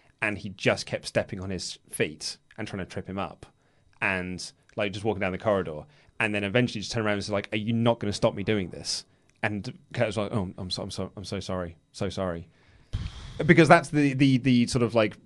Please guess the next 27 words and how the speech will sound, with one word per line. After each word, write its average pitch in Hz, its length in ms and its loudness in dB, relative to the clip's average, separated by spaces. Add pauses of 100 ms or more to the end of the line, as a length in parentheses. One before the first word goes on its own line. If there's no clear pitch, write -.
mentality 123 460 2
they 107 140 0
breed, 110 360 0
is 90 100 -8
that 110 80 -4
you've 101 120 -4
gotta 110 120 0
walk 107 260 0
around 104 200 -2
on 98 80 -2
eggshells. 87 460 -2
Don't 143 240 6
st-, 131 220 0
don't 143 200 4
speak 135 320 2
up, 131 220 4
'cause - 80 -12
if 107 100 -8
you 127 80 -2
speak 123 300 -2
up 117 140 0
and 104 80 -6
say 107 100 -4
something 101 280 -4
that 98 180 -4 (180)
annoys 107 400 0
someone, 87 400 -2